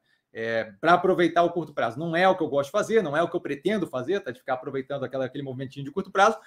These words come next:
mas se fosse pra fazê-lo, eu acho que o momento já foi, tá? Eu acho que agora é justamente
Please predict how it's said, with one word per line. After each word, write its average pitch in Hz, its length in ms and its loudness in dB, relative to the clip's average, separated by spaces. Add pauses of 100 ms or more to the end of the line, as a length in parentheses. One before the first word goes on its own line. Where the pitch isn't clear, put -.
(200)
mas 185 220 8
se 285 280 8
fosse 156 380 0
pra 160 160 -2
fazê-lo, 214 520 2
eu 131 40 2
acho 151 220 2
que 233 60 -4
o - 20 -2
momento 185 400 -2
já 233 100 -2
foi, 139 240 -8 (360)
tá? 107 100 -6
Eu 110 60 -2
acho 113 100 -6
que 156 80 -4
agora 139 360 2
é 156 40 2
justamente 156 640 -2